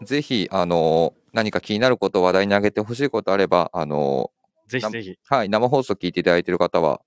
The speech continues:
Speaker 1: あの、コメント入れてもらえればなと思ってますので、よろしくお願いします。
Speaker 2: はい。よろしくお願いします。
Speaker 1: で、すいません。あの、鈴木さん。あの、ちょっ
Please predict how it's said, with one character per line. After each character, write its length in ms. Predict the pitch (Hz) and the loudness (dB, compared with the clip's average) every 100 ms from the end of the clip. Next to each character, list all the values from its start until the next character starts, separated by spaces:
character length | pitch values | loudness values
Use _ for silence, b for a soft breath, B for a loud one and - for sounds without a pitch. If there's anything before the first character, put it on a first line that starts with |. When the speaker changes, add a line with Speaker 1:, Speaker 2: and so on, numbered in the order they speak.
| - | -10
Speaker 1:
あ 100 | 82 | -8
の、 320 | 73 69 - _ _ _ _ _ _ _ _ _ _ | -6 -6 -8 _ _ _ _ _ _ _ _ _ _
コ 100 | - | -6
メ 100 | 95 | -2
ン 20 | |
ト 60 | 90 | -2
入 20 | |
れ 60 | 87 | -2
て 80 | 87 | -2
も 60 | |
ら 40 | 90 | -2
え 20 | |
れ 60 | 78 | -2
ば 80 | 78 | 0
な 180 | 95 | 0
と 240 | 92 58 - _ | -2 -8 -10 _
思 140 | 85 | -8
っ 80 | 80 | -8
て 80 | - | -8
ま 140 | 69 | -12
す 100 | - | -12
の 80 | 73 | -4
で、 200 | 80 92 _ | -2 -2 _
よ 100 | 82 | -6
ろ 80 | 78 | -6
し 100 | - | -6
く 60 | |
お 60 | 73 | -8
願 200 | 65 52 | -8 -8
い 40 | 64 | -10
し 120 | 67 | -10
ま 300 | 67 50 - | -10 -10 -14
す。 120 | - | -16
Speaker 2:
は 180 | - 131 | -6 -4
い。 40 | |
よ 60 | 120 | -2
ろ 60 | 107 | -4
し 60 | |
く 60 | - | -8
お 20 | |
願 40 | |
い 20 | 120 | -8
し 60 | 139 | -6
ま 80 | |
す。 160 | 131 B B B B B _ 95 | -8 B B B B B _ -6
Speaker 1:
で、 120 | 90 | -6
す 140 | - | -4
い 20 | |
ま 120 | 90 85 | -4 -4
せ 120 | 90 | -6
ん。 80 | 78 _ _ _ - | -10 _ _ _ -12
あ 100 | 80 | -10
の、 100 | 76 | -8
鈴 220 | - 85 | -6 -8
木 40 | |
さ 100 | - | -6
ん。 100 | - - _ _ _ _ - | -12 -12 _ _ _ _ -14
あ 120 | 82 | -8
の、 320 | 80 76 71 - _ _ _ _ _ _ | -6 -4 -6 -12 _ _ _ _ _ _
ち 80 | |
ょ 20 | |
っ 60 | - | -6